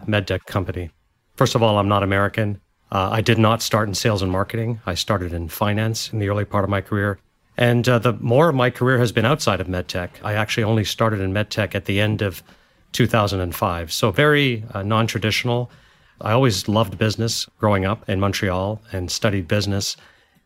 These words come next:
Uh, but I really didn't have any idea that I would be, uh, in a role like this. Never imagined I'd be the C E O of anything,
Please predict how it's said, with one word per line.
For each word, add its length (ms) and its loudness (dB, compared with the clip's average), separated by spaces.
Uh, 160 -2
but 160 2
I 60 4
really 260 4
didn't 220 2
have 140 2
any 140 2
idea 340 0
that 120 -2
I 80 0
would 220 -4
be, 400 -4
uh, 260 -6
in 140 -2
a 80 0
role 180 2
like 200 -2
this. 280 -6
Never 300 2
imagined 480 0
I'd 100 -2
be 60 -6
the 100 -2
C 160 -2
E 20 2
O 40 2
of 80 0
anything, 420 -2